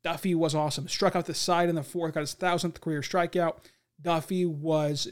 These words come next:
just jaw-dropping. In this game, though, the defense was not.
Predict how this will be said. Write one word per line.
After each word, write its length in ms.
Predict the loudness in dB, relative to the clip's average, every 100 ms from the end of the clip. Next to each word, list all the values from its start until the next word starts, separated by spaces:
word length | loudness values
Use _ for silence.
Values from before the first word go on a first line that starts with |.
| -6
just 600 | 0 0 0 -6 -10 -8
jaw-dropping. 840 | 0 2 2 0 -2 -4 -8 -14 -16 _ _ _
In 160 | -2 2
this 200 | 2 0
game, 340 | 0 2 0
though, 320 | 0 -2 -4 -10 _ _ _ _
the 80 | -4
defense 520 | 0 0 2 0 0
was 160 | 0 0
not. 240 | -2 -6